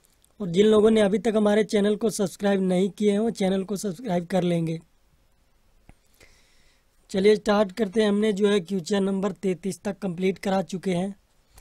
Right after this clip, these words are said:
अगर वो वीडियो आपने अभी तक नहीं देखे हैं तो प्लेलिस्ट में जाकर जो है आप देख सकते हैं।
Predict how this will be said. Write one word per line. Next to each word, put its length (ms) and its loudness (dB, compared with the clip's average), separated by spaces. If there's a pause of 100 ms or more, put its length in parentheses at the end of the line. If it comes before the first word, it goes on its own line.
(420)
अगर 200 2
वो 100 8
वीडियो 300 4
आपने 340 6
अभी 200 6
तक 180 2
नहीं 280 4
देखे 320 4
हैं 160 4
तो 120 4
प्लेलिस्ट 540 2
में 120 2
जाकर 380 2
जो 120 0
है 80 2
आप 160 2
देख 260 0
सकते 320 -6
हैं। 180 -4